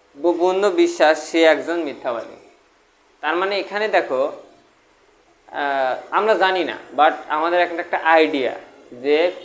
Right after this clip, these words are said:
ফেরাউন এখানে পিরামিড কিন্তু তৈরি করতে পারে।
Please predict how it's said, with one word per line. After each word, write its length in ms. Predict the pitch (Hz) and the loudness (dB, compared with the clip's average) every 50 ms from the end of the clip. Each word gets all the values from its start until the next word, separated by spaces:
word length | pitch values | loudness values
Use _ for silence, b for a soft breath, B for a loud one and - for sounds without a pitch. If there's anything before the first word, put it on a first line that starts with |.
| - | -8
ফেরাউন 440 | - 156 151 151 151 160 165 170 170 | -6 -4 -2 -2 -2 -2 -4 -2 -4
এখানে 520 | 160 156 156 156 156 160 170 196 233 247 - - - - - - _ _ - - - - - - | -4 -6 -6 -6 -6 -4 -4 -6 -6 -8 -10 -16 -20 -20 -20 -20 _ _ -20 -20 -20 -20 -12 -4
পিরামিড 300 | - 160 160 165 160 160 - - | 0 2 2 2 0 -2 -6 -6
কিন্তু 200 | 160 156 151 143 - | -8 -8 -8 -8 -6
তৈরি 260 | 160 156 147 143 139 - | -4 -4 -4 -4 -4 -4
করতে 280 | 175 175 175 - 147 | -6 -6 -4 -6 -6
পারে। 200 | 120 117 107 80 | -6 -6 -8 -10